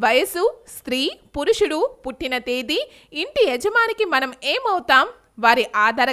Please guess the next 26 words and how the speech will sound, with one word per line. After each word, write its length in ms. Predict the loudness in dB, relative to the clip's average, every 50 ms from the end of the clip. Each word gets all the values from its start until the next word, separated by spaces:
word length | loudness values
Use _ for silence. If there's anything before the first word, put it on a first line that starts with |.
| 2 2
కార్డులో 280 | 2 2 2 0 -4 -6 -4 -4
నెంబర్ 280 | -6 -4 -4 -4 -4 -4
వంటివి 280 | -4 -6 -6 -2 -2 0 2
రాయాల్సి 340 | 4 4 2 2 0 -2 -4
వస్తుంది. 380 | -6 -6 -6 -8 -10 -10 -10 -12 -14 _ _ _ _ _ _ _ -12 -8
ఇక 120 | 0 4 6 6 6 6 4 2 4 4
అప్లికేషన్లోని 760 | 4 4 0 -2 0 0 -2 -2 -4 -6 -4 -4 -4 -4 -4 -6 -6 -6
రెండవ 320 | -6 -2 0 0 0 2 2 0
పేజీలో 400 | 0 0 0 -2 -2 0 2 2 0 0 -4 -12 -20 -8 0 2
మనం 180 | 2 2 2 -2 -6 -6 -4 -2
ఏ 20 | 0 0 0 0
పథకానికి 520 | 0 0 0 0 0 2 0 0 2 2 0 0
అప్లై 220 | 0 0 -2 -2 -2 0
చేస్తున్నామో 500 | -2 -2 -2 -4 -6 -4 -2 -2 -2 -2 -4 -2 -4 -4
అక్కడ 180 | -2 -2 -2 -4 -4 -6 -10
టిక్ 200 | -12 -12 -6 -2 -2
మార్క్ 200 | -2 -2 -2 -2 -2
చేసి 300 | -2 -2 -2 -4 -8 -8 -8 -12 _ _ _ _ -4 -2
మన 100 | 0 0 0 0 2 4 4
ఆధార్ 380 | 4 4 4 2 0 0 0 -2
జిరాక్స్, 440 | 0 2 4 4 4 2 0 -4 -20 -20 _ _ -10 -4 -2
రేషన్ 360 | 0 0 0 -2 -6 -8 -4 0
జిరాక్స్ 360 | 2 4 4 4 2 0 -6 -18 -20 _ _ 0 0
అప్లికేషన్కి 680 | 0 2 0 0 0 0 -2 -4 -6 -8 -4 -2 -2 -2 0 0
జత 140 | -2 -2 -2 -6 -6 -4
చేసి 320 | -4 -4 -4 -6 -6 -6